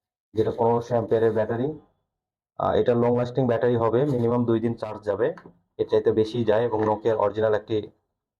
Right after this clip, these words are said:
চার্জার পাবেন এটাকে চার্জ দেওয়ার জন্য, এটা চিকন পিনের চার্জার হয় মূলত। তো আমি ব্যাটারিটা, আহ, ইনসার্ট করে ফোনটা ওপেন করে দেখাবো। আপনার ফোনের আউটলুকিংটা দেখতে পাচ্ছেন, তো ফোনের আউটলুকিংটা কিন্তু অনেক জোশ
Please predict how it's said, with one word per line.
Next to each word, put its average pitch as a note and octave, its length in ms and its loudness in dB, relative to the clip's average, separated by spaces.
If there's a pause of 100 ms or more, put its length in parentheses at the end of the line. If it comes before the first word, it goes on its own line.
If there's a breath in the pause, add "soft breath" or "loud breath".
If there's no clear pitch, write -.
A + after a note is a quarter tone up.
(240)
চার্জার G2+ 280 -2
পাবেন G2+ 300 0 (560)
এটাকে G#2 200 0
চার্জ G2+ 280 -2
দেওয়ার G2 220 0
জন্য, G2+ 160 -2
এটা A#2+ 200 0
চিকন A2 300 -4
পিনের A2 220 -2
চার্জার G#2 320 -2
হয় G2+ 120 2
মূলত। G2 280 0 (800)
তো - 40 -
আমি A2 140 2
ব্যাটারিটা, A#2 720 2 (240)
আহ, A2 180 0
ইনসার্ট A2 360 -2
করে B2 180 0
ফোনটা A#2 320 -4 (480)
ওপেন A2+ 240 0
করে A2 160 2
দেখাবো। G2+ 400 0
আপনার A#2 280 -4
ফোনের A2+ 280 0
আউটলুকিংটা A2 640 -2
দেখতে G#2+ 220 0
পাচ্ছেন, B2+ 400 -2 (540)
তো - 60 -2
ফোনের A#2 300 0
আউটলুকিংটা A#2 640 0
কিন্তু A#2+ 240 0
অনেক A2 280 0
জোশ G#2+ 200 0